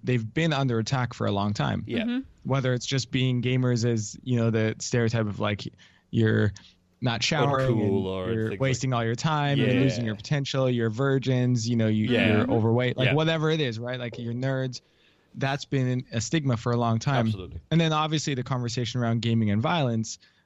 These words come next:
Speaker 1: only perpetuates that. And
Speaker 3: Mm-hmm.
Speaker 1: especially in the U S where I, I live now, I'm Canadian
Speaker 2: Yeah.
Speaker 1: originally.
Speaker 2: Oh, very nice.
Speaker 1: The
Speaker 3: Mm-hmm.
Speaker 1: gamer, gamers being the next school shooter is a huge conversation.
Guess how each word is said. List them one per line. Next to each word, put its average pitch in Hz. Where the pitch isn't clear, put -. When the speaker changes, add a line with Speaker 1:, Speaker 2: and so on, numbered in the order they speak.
Speaker 1:
only 131
perpetuates 120
that. 101
And 107
Speaker 3:
Mm-hmm. 110
Speaker 1:
especially 120
in 113
the 113
U 113
S 107
where 110
I, 104
I 107
live 107
now, 113
I'm 104
Canadian 117
Speaker 2:
Yeah. 107
Speaker 1:
originally. 113
Speaker 2:
Oh, 147
very 92
nice. 117
Speaker 1:
The 120
Speaker 3:
Mm-hmm. -
Speaker 1:
gamer, 139
gamers 127
being 123
the 117
next 113
school 120
shooter 127
is 110
a 110
huge 120
conversation. 110